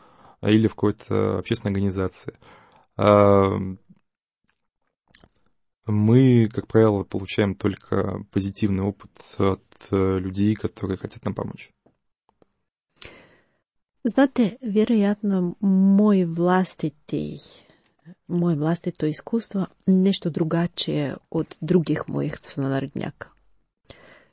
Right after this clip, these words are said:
Speaker 2: Kao prvo, ja sam kategorično prestao komunicirati sa sunarodnjacima koji podržavaju rat.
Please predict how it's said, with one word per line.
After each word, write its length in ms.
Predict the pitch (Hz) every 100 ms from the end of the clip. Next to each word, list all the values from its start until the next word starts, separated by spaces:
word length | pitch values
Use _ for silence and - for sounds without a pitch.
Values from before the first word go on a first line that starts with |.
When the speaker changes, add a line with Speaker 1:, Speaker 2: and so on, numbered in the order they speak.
| _
Speaker 2:
Kao 180 | - 156
prvo, 560 | - 220 240 233 220 180 _ _
ja 680 | 180 180 180 175 190 190 185
sam 480 | - - 156 156 - _ _ _ _ _ -
kategorično 880 | - 170 190 208 202 - 165 156 - -
prestao 720 | 185 175 - - 135 - - -
komunicirati 1120 | 156 160 160 156 - 185 180 _ 156 147 -
sa 560 | - - - 147 147 143
sunarodnjacima 960 | - 170 160 160 151 175 190 - 175 160
koji 300 | - 160 156 _ _
podržavaju 880 | 156 151 156 165 151 151 151 147 143
rat. 360 | - 147 - -